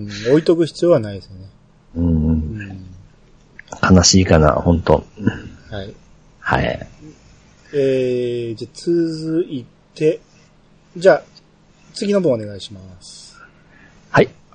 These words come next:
Speaker 2: えー、しげち兄さんからいただきましてありがとうございます。
Speaker 1: はい。
Speaker 2: 本日はお二方、本当にありがとうございました。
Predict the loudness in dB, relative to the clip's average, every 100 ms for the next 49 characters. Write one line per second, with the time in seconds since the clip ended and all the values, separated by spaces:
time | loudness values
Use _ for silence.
0 | 2 6 8 8 6 6 6 6 8 8
1 | 8 8 8 6 4 4 2 0 -2 2
2 | 4 4 2 -4 -4 -6 _ _ _ -20
3 | _ _ _ _ _ 4 6 4 4 4
4 | 4 -6 2 2 4 4 2 2 -4 -2
5 | 2 2 4 4 2 0 -4 -4 -8 -12